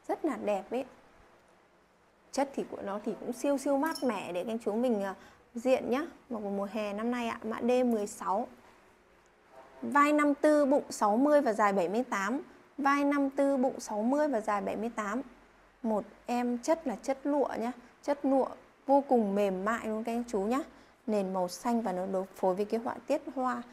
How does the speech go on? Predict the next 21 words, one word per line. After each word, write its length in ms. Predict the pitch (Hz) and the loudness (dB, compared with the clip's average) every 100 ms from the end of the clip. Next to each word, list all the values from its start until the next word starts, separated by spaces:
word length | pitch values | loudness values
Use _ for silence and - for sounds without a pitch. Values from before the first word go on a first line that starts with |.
| - _ | -20 _
khá 160 | 226 254 | -6 -2
là 100 | 381 | 2
nhiều 240 | 269 208 | 4 2
màu 220 | 196 196 - | 0 -4 -4
sắc 280 | 311 359 | -6 -6
này. 100 | 208 - - - _ _ _ - | -8 -12 -18 -20 _ _ _ -4
Một 140 | 202 - | -4 -2
em 240 | 226 240 | -2 0
hiệu 240 | 240 262 - | 2 0 0
của 80 | 202 | -2
nhà 220 | 190 185 | -4 -6
Zara 540 | 190 240 240 254 247 233 | -4 -2 -2 -2 -2 -4
này 100 | 196 | -6
các 80 | 214 | -6
anh 80 | 233 | -4
chú 140 | - 190 | -4 -4
ơi. 320 | - 240 240 240 - _ _ _ _ - | 0 0 0 -2 -8 _ _ _ _ -4
Make 180 | 269 269 | -2 0
in, 240 | 240 240 | 0 2
uh, 300 | 233 233 233 233 - _ _ _ | 0 -2 -6 -10 -20 _ _ _
Morocco. 800 | 233 240 240 240 240 254 247 | 0 2 2 0 2 6 6